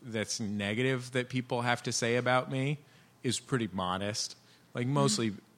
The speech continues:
Speaker 1: I mean, mostly because they don't know who I am, but, like, <laughs> somebody doesn't like me, they don't usually feel compelled to tell me.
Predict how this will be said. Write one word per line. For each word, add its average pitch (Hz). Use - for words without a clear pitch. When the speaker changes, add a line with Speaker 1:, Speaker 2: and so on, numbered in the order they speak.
Speaker 1:
I 143
mean, 117
mostly 131
because 110
they 104
don't 95
know 95
who 92
I 90
am, 92
but, 98
like, 98
<laughs> -
somebody 214
doesn't 143
like 117
me, 117
they 120
don't 127
usually 110
feel 107
compelled 101
to 101
tell 101
me. 104